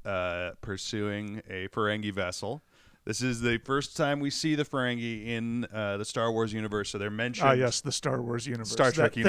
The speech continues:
Speaker 1: universe.
Speaker 2: that we do a podcast
Speaker 1: <laughs>
Speaker 2: about. You fucking idiot.
Speaker 1: <laughs> Star Trek.
Speaker 2: Got his ass. <laughs>
Speaker 1: Got him. <laughs>
Speaker 2: Anyway.
Speaker 1: <laughs> Star Trek universe.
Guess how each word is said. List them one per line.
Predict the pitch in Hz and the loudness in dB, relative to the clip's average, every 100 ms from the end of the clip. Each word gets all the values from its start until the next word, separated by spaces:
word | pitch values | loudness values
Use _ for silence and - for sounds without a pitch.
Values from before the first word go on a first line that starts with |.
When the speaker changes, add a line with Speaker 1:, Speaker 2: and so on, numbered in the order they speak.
| 208 | 6
Speaker 1:
universe. | 175 165 | 6 4
Speaker 2:
that | |
we | 151 | 4
do | 170 151 | 4 2
a | |
podcast | - 190 160 127 117 - | 0 0 0 0 -2 -2
Speaker 1:
<laughs> | 143 | 0
Speaker 2:
about. | 117 110 - - 175 - - - | 2 0 -4 -8 -10 -10 -14 -2
You | 185 | -2
fucking | - - 214 202 220 202 | -2 6 6 8 4 6
idiot. | 196 165 135 107 - - - - | 8 8 6 2 -6 -20 -20 -4
Speaker 1:
<laughs> | 202 - - - - - - - - - 226 196 | -2 -2 -2 -4 -4 -4 -4 -4 -8 -14 -12 -12
Star | - - - - - | -10 -8 -6 -8 -8
Trek. | - - - - - | -14 -16 -16 0 8
Speaker 2:
Got | 190 143 | 8 8
his | 120 127 | 2 0
ass. | 110 107 - - 226 208 - 269 | -2 -2 -4 2 4 4 0 -6
<laughs> | - - - - - | -6 -12 -20 -8 6
Speaker 1:
Got | 294 269 269 | 8 10 8
him. | 269 202 - _ _ - - 320 - - - - - 349 - | 6 0 -4 _ _ -20 -16 -14 -14 -14 -18 -18 -12 -6 0
<laughs> | - - - - - 807 - 784 - - - - - 208 202 165 143 - | 0 0 -2 -6 -8 -10 -12 -16 -16 -16 -20 -20 -16 -12 -12 -12 -10 -4
Speaker 2:
Anyway. | 185 123 170 - 196 - 185 | 0 2 0 -2 -4 -2 0
Speaker 1:
<laughs> | 170 - - - - 156 | 0 -2 -12 -20 -8 -8
Star | 180 - - - 175 | -8 -10 -12 -8 -8
Trek | 160 - 151 - | -6 -8 -10 -8
universe. | 170 - - 139 139 - | -10 -8 -8 -6 -8 -10